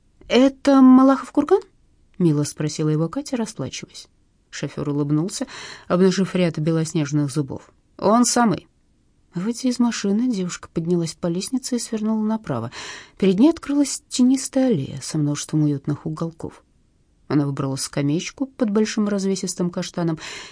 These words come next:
и, присев, развернула драгоценную посылку. Достала две книги в твердом переплете средней толщины, прочитала их названия. По ложному обвинению виновными себя не признали.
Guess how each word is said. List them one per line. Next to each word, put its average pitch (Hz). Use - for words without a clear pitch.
и, 202
присев, 220
развернула 240
драгоценную 208
посылку. -
Достала 320
две 190
книги 220
в -
твердом 262
переплете 233
средней 202
толщины, 190
прочитала 240
их 302
названия. 165
По 185
ложному 151
обвинению 156
виновными 196
себя 190
не 220
признали. -